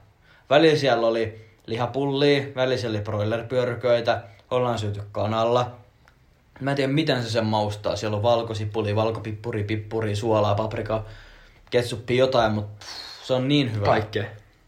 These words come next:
Speaker 2: Varmaan oikeesti
Speaker 1: Ja
Speaker 2: kaikkea.
Speaker 1: siis se on ihan, siis mä en ymmärrä, miten sä sait niin hyvää ja mun pitää tietenkin, tietenkin tehdä sit oma versio. Ja mulla se menee, tämänhetkinen bravuuri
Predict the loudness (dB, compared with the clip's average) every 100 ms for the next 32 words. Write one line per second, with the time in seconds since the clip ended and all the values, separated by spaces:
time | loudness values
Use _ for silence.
0 | _ -8 -4 0 0 -2 -8 -4 0 0
1 | 0 -2 -6 -2 0 0 -2 -2 -4 -6
2 | -4 -2 -2 0 0 0 0 0 0 0
3 | 0 -4 -2 0 0 0 -4 -8 -16 _
4 | _ -20 _ _ _ _ _ _ _ _
5 | 0 2 4 2 2 4 6 4 -2 -6
6 | -10 -16 _ _ _ -6 4 4 4 0
7 | -2 -4 -4 -4 -4 -2 -2 0 0 -2
8 | -8 -12 -18 _ _ _ -20 -20 -20 -20
9 | -10 -2 0 -2 -6 -8 2 6 6 4
10 | 0 -2 0 0 -2 -6 -16 _ _ _
11 | _ _ _ _ 2 4 4 0 -6 -4
12 | 0 0 0 -2 -2